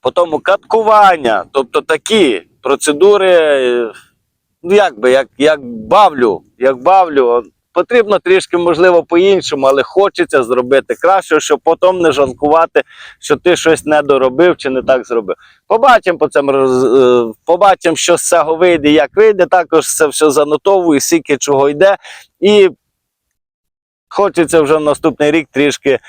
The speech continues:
щоб отримати якогось, якщо доживемо, то прибутку, якщо витягнемо цей рік. Ну, побачимо, побачимо, не втрачайте ні в якому разі надії. Не втрачайте, шукайте,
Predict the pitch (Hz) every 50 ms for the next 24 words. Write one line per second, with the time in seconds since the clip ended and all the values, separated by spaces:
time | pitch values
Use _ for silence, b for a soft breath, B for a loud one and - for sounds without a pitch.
0 | B B B B _ - - 120 101 - _ _ _ - 110 - - 139 151 147
1 | 139 127 - - 120 117 113 104 _ 135 131 123 120 110 - - - _ _ _
2 | _ _ _ _ _ _ _ _ _ _ _ _ _ _ _ _ _ B B B
3 | B B B B B B B B B B B B 101 107 98 - 143 131 123 127
4 | 117 120 123 127 123 117 110 123 107 127 135 139 131 117 87 - _ 98 95 87
5 | - 117 113 117 123 120 - 120 113 120 123 123 - - 131 113 98 90 90 85
6 | - - 127 120 - 190 190 220 214 170 120 - - - - _ _ _ _ _
7 | _ _ 151 175 208 214 196 151 127 139 165 185 170 151 - - 147 135 131 147
8 | 160 147 - 180 180 170 - - 180 196 196 185 170 - 170 165 170 170 165 156
9 | 170 180 170 165 - - 151 147 147 147 143 139 123 117 117 117 113 104 92 82
10 | 80 - - _ _ _ _ _ _ _ _ - 131 170 185 196 180 165 - -
11 | 131 113 101 - 147 147 - - 175 - 269 240 233 202 - 208 190